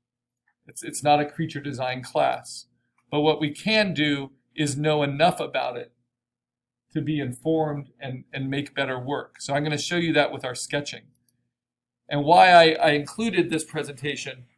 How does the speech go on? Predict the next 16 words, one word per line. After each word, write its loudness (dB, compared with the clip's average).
is -2
because 0
he's -4
most -2
well 2
known -8
for -4
doing 0
his -2
own 0
kind -8
of -10
realistic 0
versions -6
of -14
Pokemon. -10